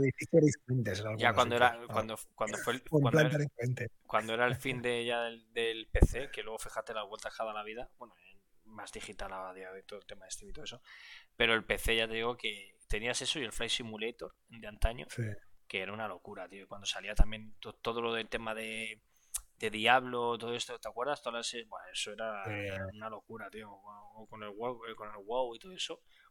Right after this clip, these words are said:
Speaker 2: cuando salió un de-, un este, todo el mundo se volvía loco, tío. Había cinco títulos en P C, bueno, en-, entre, sí, sí, ocho o cinco títulos, que cuando
Speaker 1: Ah,
Speaker 2: salían
Speaker 1: esa
Speaker 2: era,
Speaker 1: gente.
Speaker 2: era una locura, tío. Era una locura. No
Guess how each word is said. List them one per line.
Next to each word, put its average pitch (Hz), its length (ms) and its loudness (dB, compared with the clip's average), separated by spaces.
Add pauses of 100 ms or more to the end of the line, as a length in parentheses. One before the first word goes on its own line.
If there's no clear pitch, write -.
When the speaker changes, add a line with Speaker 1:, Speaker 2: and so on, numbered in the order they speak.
Speaker 2:
cuando 107 160 -8
salió 101 240 -2
un 120 80 -8
de-, 120 180 -12 (100)
un 143 140 -12
este, 131 220 -10
todo 113 160 -12
el 117 40 -10
mundo 127 180 -8
se - 100 -4
volvía 110 300 -10
loco, - 240 -20
tío. - 160 -20 (440)
Había 123 220 4
cinco 160 300 2
títulos 120 380 -6
en 107 120 -6
P 110 100 4
C, - 240 0 (640)
bueno, 131 260 -10
en-, - 440 -10
entre, 113 520 -4
sí, 127 240 -4
sí, 135 200 4
ocho 127 320 -2
o 110 40 -2
cinco 135 320 -8
títulos, 170 460 -10 (800)
que 151 140 -4
cuando 135 240 4
Speaker 1:
Ah, - 40 2
Speaker 2:
salían 143 280 2
Speaker 1:
esa - 160 4
Speaker 2:
era, - 180 2 (100)
Speaker 1:
gente. 95 160 -8 (300)
Speaker 2:
era 127 180 -6
una 147 200 -2
locura, 98 440 -8
tío. 92 220 -16 (160)
Era 127 200 -6
una 120 180 -10
locura. - 320 -16
No - 80 -20